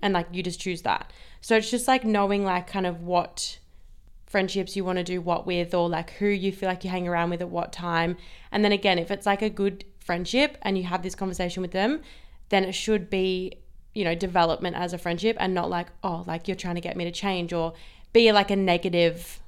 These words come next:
point of view. Like, it should feel like easy conversation. Like, obviously it's gonna be hard,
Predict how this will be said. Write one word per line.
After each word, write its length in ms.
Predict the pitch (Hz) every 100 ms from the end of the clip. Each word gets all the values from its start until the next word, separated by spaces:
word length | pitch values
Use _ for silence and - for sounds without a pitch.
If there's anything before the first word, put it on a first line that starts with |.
| -
point 180 | - 185
of 60 | 170
view. 180 | 165 73
Like, 180 | 180 180
it 80 | 170
should 300 | - 190 180
feel 320 | - 190 185
like 380 | 175 170 170 - - - - -
easy 280 | 240 233 226
conversation. 580 | 214 202 202 196 190 -
Like, 120 | 220
obviously 200 | 262 262
it's 80 | 247
gonna 160 | 214 180
be 40 |
hard, 400 | 175 165 175 214